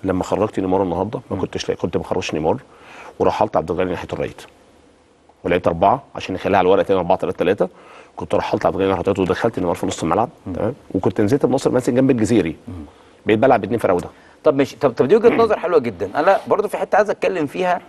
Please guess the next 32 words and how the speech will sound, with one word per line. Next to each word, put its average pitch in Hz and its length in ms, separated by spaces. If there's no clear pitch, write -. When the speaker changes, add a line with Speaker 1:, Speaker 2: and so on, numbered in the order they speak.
Speaker 2:
ويمكن 147 340
ده 156 100
كان 165 280
مفتاح 165 320
السنه 151 280
اللي 120 140
فاتت. - 420
مفتاح - 220
السنه 175 260
اللي 151 100
فاتت 156 360
للزمالك 123 600
في 117 60
اعاده 135 480
الدوري 139 380
وكل 151 260
البطولات 120 480
كاس 156 220
الرابطه. 120 360
كاس 226 160
الرابطه 226 220
ما 175 60
كناش 165 280
فيها 170 180
جيدين، 120 400
ولكن 139 520
شفنا 165 340
فيها 175 360
حسام 143 140
عبد 120 140
المجيد، 107 420
Speaker 1:
اكتشاف. 117 520